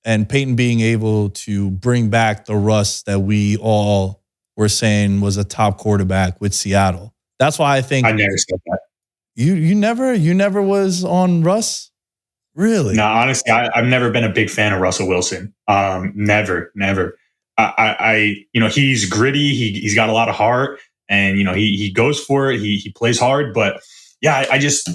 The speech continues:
Speaker 2: I don't like his, I don't like his, him, him as a quarterback in, in the N F L. Um, you take away the, those early years for him. Again, what has he done after those early years of having the Legion of Boom, who's,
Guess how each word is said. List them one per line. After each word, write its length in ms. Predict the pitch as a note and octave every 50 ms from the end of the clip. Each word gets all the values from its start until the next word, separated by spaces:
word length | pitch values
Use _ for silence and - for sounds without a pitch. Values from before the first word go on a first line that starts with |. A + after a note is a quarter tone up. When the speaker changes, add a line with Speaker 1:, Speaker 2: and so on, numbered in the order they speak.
| - - _ -
Speaker 2:
I 60 | C3
don't 100 | D3+ D#3
like 160 | D#3 D#3 D#3 -
his, 160 | D#3+ D#3 -
I 60 | -
don't 140 | D3 D#3+ D#3+
like 140 | F3 F3+ -
his, 220 | - C3+ B2 B2+
him, 220 | B2+ - C#3 C#3 C3
him 240 | - - C#3 C3+ C3
as 80 | A2+
a 60 | A2+
quarterback 520 | - - D#3 D#3 C3 - F#2+ F2+ F#2 - -
in, 80 | G#2
in 140 | A2 A2 G#2+
the 80 | A2 A2
N 80 | G#2
F 160 | G#2 F#2+ - A#2
L. 220 | G#2 F2+ E2+ - _ _ _ _ _ _ _ -
Um, 380 | G#2 G#2 G#2 G#2 G2+ G2+ G#2 G2+
you 140 | - C3 C3
take 200 | - D#3+ D#3 D#3
away 200 | D3+ D3 D3+ D3
the, 160 | C#3 C3+ -
those 280 | C3 C3+ B2+ A#2 A2+ -
early 280 | C3+ C3+ C#3+ C3+ B2+ A#2
years 280 | A#2 C#3 F3+ F#3+ -
for 140 | - - -
him. 160 | A2 A2 A2
Again, 320 | G2+ F#2+ C3 D3+ D3+ A2 G2
what 220 | G2+ B2+ C#3 B2
has 220 | - C#3 A#2+ -
he 200 | - C3 A2+ F#2
done 400 | F2 A2 B2 B2+ G#2+ G2 G2 G2+ - _ _ _ _ _ _ _ _ _ _ _ _ _ _ _ _ _ _ - C#3
after 340 | D3+ E3+ D#3 - - C#3+ B2+
those 260 | B2+ B2+ A#2 A2+ -
early 240 | B2 C3+ C#3 C3 A#2+
years 260 | G#2 B2 D#3+ D#3+ B2
of 80 | A2 G#2
having 300 | - A#2 A#2+ B2 A#2+ A2
the 80 | A2
Legion 360 | G#2+ G#2 A2+ C#3 D3+ C3 D3+ D3
of 140 | A2+ F#2+
Boom, 240 | G#2 A2+ A#2 B2+ C#3
who's, 440 | A2+ A#2+ A#2 A2+ G#2+ G2+ - -